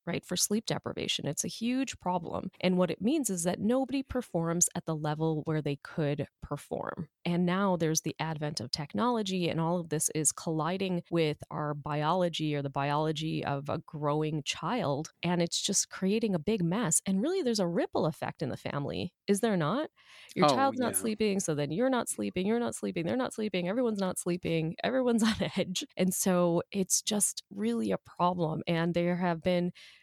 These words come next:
Speaker 1: I, I'm sure you can guess what the research study shows, you know, when you don't sleep enough,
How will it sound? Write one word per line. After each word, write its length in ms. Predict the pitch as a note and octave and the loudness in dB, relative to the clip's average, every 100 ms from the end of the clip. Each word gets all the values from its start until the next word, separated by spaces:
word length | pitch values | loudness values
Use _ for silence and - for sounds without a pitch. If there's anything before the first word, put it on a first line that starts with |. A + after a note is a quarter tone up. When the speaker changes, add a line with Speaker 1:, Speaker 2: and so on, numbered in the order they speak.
| _ | _
Speaker 1:
I, 100 | F#3+ - | 0 2
I'm 80 | A3 | 2
sure 200 | - C4 | 2 2
you 160 | A#3 | 2
can 200 | G#3+ F#3 | 2 0
guess 400 | C#3+ E3 D#3+ - | 0 -2 0 0
what 120 | E3 | -2
the 80 | D#3+ | -2
research 480 | D3+ D#3+ - C#3+ - | 0 0 0 0 -2
study 280 | - C3+ D#3 | -2 -2 0
shows, 640 | - - C3+ - - - | -2 0 -2 -2 -4 -6
you 120 | G#3 | -2
know, 180 | F#3 D#3 | 0 0
when 220 | D#3+ F#3 | 0 0
you 100 | F3+ | 0
don't 400 | E3+ - D#3+ E3 | -4 0 0 -2
sleep 440 | - - D#3+ E3 - | -4 -4 -2 -2 -2
enough, 420 | - - - - | -6 -6 -10 -12